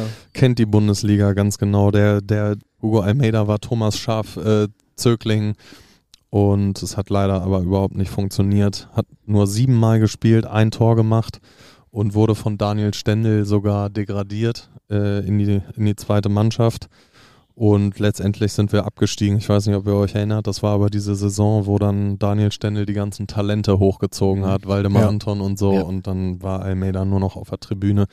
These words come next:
Speaker 2: Und da haben wir auch gar nicht mehr so schlecht gespielt am Ende, ne? War halt zu spät.
Speaker 3: Hugo Almeida hat mal für unsere Amas gespielt.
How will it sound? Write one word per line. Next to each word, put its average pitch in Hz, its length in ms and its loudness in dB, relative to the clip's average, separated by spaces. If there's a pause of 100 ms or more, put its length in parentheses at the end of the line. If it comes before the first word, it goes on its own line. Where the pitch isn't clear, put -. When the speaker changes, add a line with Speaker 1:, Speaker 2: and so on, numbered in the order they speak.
Speaker 2:
Und 123 80 -2
da 110 40 2
haben 120 140 2
wir 123 60 2
auch - 40 -2
gar 123 120 -2
nicht 131 100 0
mehr 123 80 -2
so 127 60 -2
schlecht 123 240 -2
gespielt 147 300 0
am 110 120 -2
Ende, 104 220 -10
ne? 131 240 -4
War 113 80 -4
halt 110 120 -6
zu - 80 -12
spät. 113 300 -12
Speaker 3:
Hugo 180 280 2
Almeida 113 440 2
hat - 80 -2
mal 117 140 0
für 101 100 -2
unsere 101 240 -2
Amas 127 320 -2
gespielt. - 420 -8